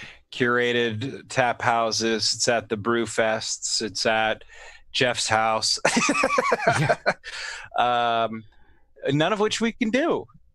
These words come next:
Speaker 2: Right.
Speaker 1: uh, which is why I get whatever's on sale sometimes, and I, uh, and I get it. So,
Speaker 2: <laughs>
Speaker 1: I mean, you know, uh, craft beer didn't disappear, but it's become a little bit more of a challenge to, uh, get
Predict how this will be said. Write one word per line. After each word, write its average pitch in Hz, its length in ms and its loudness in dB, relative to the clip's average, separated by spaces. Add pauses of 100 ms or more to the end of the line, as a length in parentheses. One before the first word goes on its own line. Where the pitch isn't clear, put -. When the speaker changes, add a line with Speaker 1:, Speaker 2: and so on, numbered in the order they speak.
(260)
Speaker 2:
Right. 156 160 4
Speaker 1:
uh, 160 140 2
which 147 460 -2
is 180 140 0
why 190 260 2
I 185 100 2
get 180 520 0
whatever's 160 460 2
on 214 160 2
sale 151 500 2
sometimes, 156 880 -2
and 156 180 -2
I, 170 400 0 (1000)
uh, 135 360 2
and 131 140 0
I 127 80 0
get 113 200 -2
it. 90 140 -4 (220)
So, 117 400 0 (280)
Speaker 2:
<laughs> - 300 -16
Speaker 1:
I 123 80 -8
mean, 120 380 -4 (560)
you 120 100 -8
know, 113 200 0
uh, 143 320 -2
craft 160 340 0
beer 165 180 2
didn't 139 320 0
disappear, 131 960 -2
but 117 340 0 (100)
it's 117 260 -6
become 117 540 -4
a 110 40 -2
little 110 240 -2
bit 104 160 -4
more 113 140 -2
of 104 80 -2
a 101 60 -8
challenge 107 560 -4
to, 101 340 -4
uh, 95 240 -2 (160)
get 110 220 -2